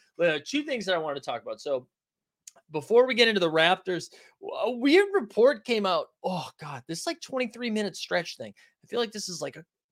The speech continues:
couple of mornings in a row where this has happened. The backs needed stretching. Um, Woj dropped some weird news at, like, right before tip-off. You know what was weird, too? So they filed the re-, the news was that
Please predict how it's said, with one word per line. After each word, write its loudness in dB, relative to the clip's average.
couple -6
of -4
mornings -2
in -8
a -8
row 0
where -8
this -12
has -16
happened. -10
The -16
backs -2
needed -10
stretching. -12
Um, 2
Woj 6
dropped 4
some 2
weird 4
news 0
at, 4
like, 0
right 8
before 0
tip-off. 0
You 6
know 12
what 6
was -2
weird, 0
too? -2
So 6
they 6
filed 6
the 0
re-, -4
the 10
news 4
was 8
that 2